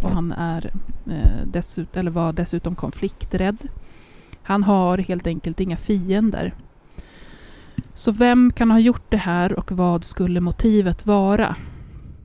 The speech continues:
Det tar inte lång stund innan namnet Olof Lessmark förs på tal.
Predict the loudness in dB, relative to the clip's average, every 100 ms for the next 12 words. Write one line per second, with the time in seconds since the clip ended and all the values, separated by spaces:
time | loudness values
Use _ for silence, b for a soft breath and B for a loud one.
0 | B B B B -20 _ _ _ -20 -16
1 | -2 0 4 4 4 2 0 0 2 2
2 | 2 -2 -2 0 2 2 0 0 0 0
3 | -2 -2 -2 -2 -4 -2 -2 -2 -4 -2
4 | -2 -2 -6 -6 -6 -8 -8 -6 -4 -4
5 | -6 -4 -2 -2 -4